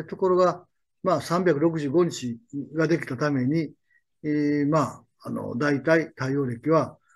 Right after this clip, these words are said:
うる、う、うる月というか、うるう日、二月二十九日の、もう一日だけぐらいですね。えー、一日、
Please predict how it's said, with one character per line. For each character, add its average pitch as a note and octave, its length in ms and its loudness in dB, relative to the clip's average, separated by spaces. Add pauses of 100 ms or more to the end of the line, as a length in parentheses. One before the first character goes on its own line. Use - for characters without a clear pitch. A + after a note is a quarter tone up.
(140)
う D3 120 -2
る、 E3 240 4
う、 D#3 80 -6 (2000)
う D#3 120 -8
る C#3+ 40 -6
月 E3 240 -4
と D3 80 -2
い C#3+ 120 0
う C3+ 40 -4
か、 D#3 260 0
う D#3+ 120 0
る G#3 160 6
う C#3 120 2
日、 A#2 120 -8 (500)
二 E3+ 140 2
月 E3 220 4
二 F3+ 100 -2
十 C#3+ 140 -6
九 E3+ 120 -4
日 C#3 220 -4
の、 A#2 80 -4 (480)
も D3+ 80 -2
う E3+ 40 2
一 F3+ 120 -4
日 F#3+ 160 -2
だ F3 120 4
け D#3 120 -2
ぐ E3 100 2
ら C3 120 2
い G#2 40 -10
で - 100 -14
す - 140 -10
ね。 F3 280 -2 (500)
え F3 680 2
ー、 E3+ 40 -14
一 G#3 260 4
日、 - 400 0